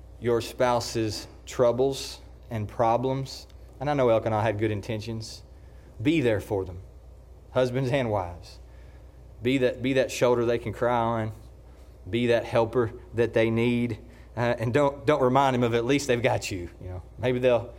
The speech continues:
maybe you being there and comforting them will do that for them. You know, typical male response there by Elkanah, I think.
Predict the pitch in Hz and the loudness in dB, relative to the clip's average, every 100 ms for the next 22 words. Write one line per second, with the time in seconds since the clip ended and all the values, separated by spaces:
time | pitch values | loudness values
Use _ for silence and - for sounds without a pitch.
0 | - - 127 139 143 135 110 160 151 139 | -20 -6 -2 0 0 0 2 2 4 4
1 | 135 123 - 160 139 135 127 123 113 131 | 2 2 0 0 0 2 2 2 2 2
2 | 131 120 - 117 101 87 90 - - - | 4 2 0 -2 -2 -6 -12 -16 -20 -20
3 | - 98 95 - - - - - - - | -16 -12 -12 -14 -20 -20 -20 -20 -20 -20
4 | - - - - - - 143 139 127 127 | -20 -20 -20 -20 -18 -2 0 2 2 4
5 | 117 113 107 104 - 107 98 - 101 95 | 4 4 2 0 0 0 0 -2 -2 0
6 | 92 104 104 92 90 82 95 92 82 | 0 -2 -2 -4 -4 -6 -6 -10 -10